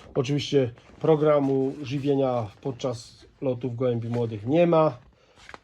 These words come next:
bo to było robione też na wiosnę. Myślę, że tutaj podczas młodych dużo się nie zmieni, także że jeżeli ktoś potrzebuje informacji, jak najbardziej.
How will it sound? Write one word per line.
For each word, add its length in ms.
bo 60
to 100
było 220
robione 360
też 420
na 200
wiosnę. 540
Myślę, 260
że 160
tutaj 340
podczas 340
młodych 360
dużo 260
się 140
nie 120
zmieni, 420
także 360
że 160
jeżeli 380
ktoś 300
potrzebuje 460
informacji, 580
jak 120
najbardziej. 540